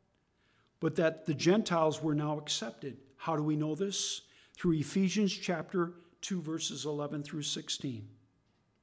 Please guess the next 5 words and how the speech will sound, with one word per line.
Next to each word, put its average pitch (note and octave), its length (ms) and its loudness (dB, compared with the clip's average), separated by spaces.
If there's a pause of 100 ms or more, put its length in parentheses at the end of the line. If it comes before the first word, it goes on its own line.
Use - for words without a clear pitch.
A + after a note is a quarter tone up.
(800)
This G3+ 320 8
message - 960 0 (720)
shocked F#3+ 500 2
many D3+ 240 4
Jews, - 720 -10